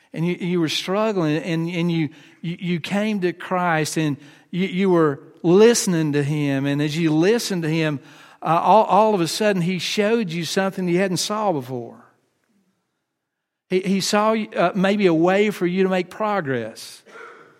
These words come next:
He saw a way for you to walk out of where you were. I love the story of Daniel in the lion's den.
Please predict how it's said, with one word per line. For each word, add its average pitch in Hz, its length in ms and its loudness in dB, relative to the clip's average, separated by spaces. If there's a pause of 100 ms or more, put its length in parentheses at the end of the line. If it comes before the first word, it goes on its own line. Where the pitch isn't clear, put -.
(560)
He 180 140 -2
saw 214 300 6
a - 20 4
way 202 240 6
for 202 160 -2
you 196 100 2
to 185 80 6
walk 180 420 2
out 190 260 0
of 151 80 -4
where 175 180 0
you 170 200 0
were. 165 560 -2 (1000)
I 165 120 0
love 165 260 4
the 151 80 -2
story 170 380 0
of 151 80 -2
Daniel 160 500 0
in 143 120 -2
the 143 60 -2
lion's 160 420 2
den. 131 420 -6